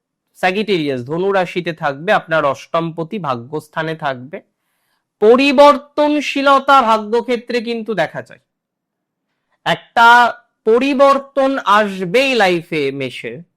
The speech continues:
এবং কেউ কেউ পার্টনার পাবেন ভালো, কারোর কারোর ব্রেকআপ হবে, কারোর ক্ষেত্রে নতুন ম্যারেজের যোগাযোগ আসবে,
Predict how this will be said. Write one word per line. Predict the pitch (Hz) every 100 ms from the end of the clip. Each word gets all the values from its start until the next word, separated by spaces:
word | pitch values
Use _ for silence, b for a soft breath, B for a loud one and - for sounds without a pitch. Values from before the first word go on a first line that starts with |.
| _ _ _ _ _
এবং | 175 226 240 - _ _ _ _ -
কেউ | 262 294
কেউ | 285 285 285 277
পার্টনার | 214 208 - 240 254
পাবেন | 247 233 233 226
ভালো, | 214 208 208 226 _ _ _ _ -
কারোর | 175 202
কারোর | 196 196 196
ব্রেকআপ | 160 139 131 113 _
হবে, | 156 _ _ _ _ _ _ _ _ _
কারোর | - 175 220
ক্ষেত্রে | 226 226 220 226
নতুন | 220 202 233 220
ম্যারেজের | 196 196 208 214 185
যোগাযোগ | 160 175 214 226
আসবে, | 233 233 220 214 226 226